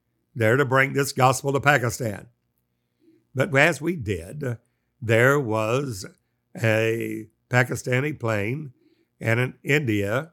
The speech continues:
planes from India, that got into, uh, an altercation. There had, uh, had an understanding that the planes in India had flown into the Pakistani airplace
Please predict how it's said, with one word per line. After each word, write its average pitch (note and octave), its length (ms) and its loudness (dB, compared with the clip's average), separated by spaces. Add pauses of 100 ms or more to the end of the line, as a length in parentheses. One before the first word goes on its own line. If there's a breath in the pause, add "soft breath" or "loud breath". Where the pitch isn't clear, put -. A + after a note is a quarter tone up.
(300)
planes A2 340 -4
from D3 180 -2
India, A2+ 520 0 (600)
that A#2+ 240 2
got A#2+ 220 0
into, C3 720 0 (460)
uh, G#2 560 -2 (200)
an A2+ 280 0
altercation. D3 840 2 (880)
There A2+ 280 0
had, A#2 400 -2
uh, A2 420 -8
had G#2+ 140 -4
an A2+ 80 -8
understanding A#2 560 -2
that A2+ 180 -8
the A2+ 140 -10
planes B2 400 -2
in B2+ 160 -8
India C3 500 2 (340 soft breath)
had A2+ 180 -2
flown B2+ 260 -2
into B2+ 180 -4
the B2 80 -6
Pakistani A#2+ 600 -2
airplace B2 640 0